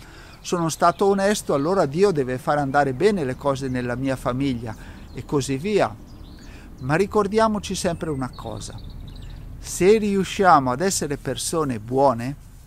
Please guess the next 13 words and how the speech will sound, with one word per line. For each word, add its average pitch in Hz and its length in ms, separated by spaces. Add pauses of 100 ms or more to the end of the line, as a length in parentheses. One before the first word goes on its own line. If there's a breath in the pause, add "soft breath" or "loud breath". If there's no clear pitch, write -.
(500)
questo 233 600 (120)
è 151 120
un 156 160
merito, 208 580
sì, 127 280 (760)
ma 135 100
allo 170 180
stesso 185 460
tempo 196 420 (100)
è 139 140
anche 156 440
la 135 120
ricompensa. 113 880